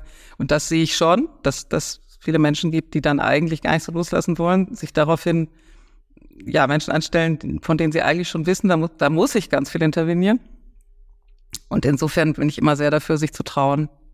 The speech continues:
Das ist ja auch ein bisschen sich trauen, ja, ganz starke Leute einzustellen. Das ist so, so das Thema. Also ich glaub, da, das, das Nonplusultra,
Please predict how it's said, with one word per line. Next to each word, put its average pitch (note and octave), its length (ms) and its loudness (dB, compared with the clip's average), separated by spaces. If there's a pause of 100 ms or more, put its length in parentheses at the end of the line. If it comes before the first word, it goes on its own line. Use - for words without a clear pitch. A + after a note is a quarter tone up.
(300)
Das C3 140 -2
ist B2+ 120 -4
ja - 80 -2
auch - 60 -2
ein C#3+ 80 0
bisschen D3 240 2
sich C#3+ 140 -4
trauen, C#3+ 340 0 (560)
ja, B2+ 100 -2
ganz B2 220 -2
starke C3+ 360 0 (140)
Leute C3 360 2
einzustellen. - 580 -2
Das C3 140 -4
ist C#3+ 120 -6
so, C3 180 -2 (920)
so - 160 -6
das D3 140 -2
Thema. F3 360 0
Also C#3+ 160 0
ich C3 60 -10
glaub, C#3+ 220 0
da, C#3+ 280 2 (160)
das, - 200 -4
das - 240 -6 (500)
Nonplusultra, D#3 760 2